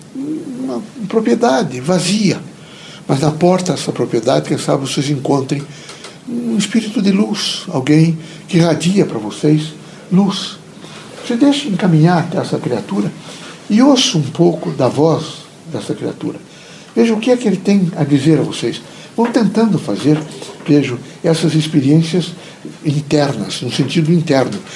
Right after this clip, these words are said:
para que vocês possam perceber quanto vocês são protegidos, quanto são amparados no sentido espiritual. Não é só por nós, espíritos, que nós manifestamos e conversamos com vocês. É ao longo do processo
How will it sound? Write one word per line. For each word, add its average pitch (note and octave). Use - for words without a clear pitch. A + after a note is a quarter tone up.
para F#3+
que G#3
vocês A3+
possam F#3+
perceber E3
quanto B3
vocês E3+
são F3
protegidos, D3+
quanto D#3
são D3+
amparados C3+
no F3+
sentido D#3+
espiritual. D#3
Não G4
é F#4+
só -
por E3
nós, C3+
espíritos, C3
que -
nós A#2+
manifestamos B2+
e B2
conversamos B2+
com -
vocês. A#2
É G3
ao G#3
longo G#3
do C3+
processo -